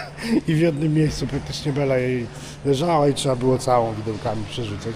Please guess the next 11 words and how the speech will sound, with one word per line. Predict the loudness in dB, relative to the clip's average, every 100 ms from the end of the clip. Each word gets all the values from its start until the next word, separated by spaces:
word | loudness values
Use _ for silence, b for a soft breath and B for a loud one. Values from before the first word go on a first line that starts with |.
| -8
No | -6
także, | -6 -4 -6 -8 B B B B -6
no | 0
jest, | 0 0 -4 -6
jest | -4
dramat | -2 -4 -4 -6 -8
z |
tą | -10 -10
słomą, | -8 -8 -8 -8
no |
ogólnie. | -10 -10 -10 -8 -8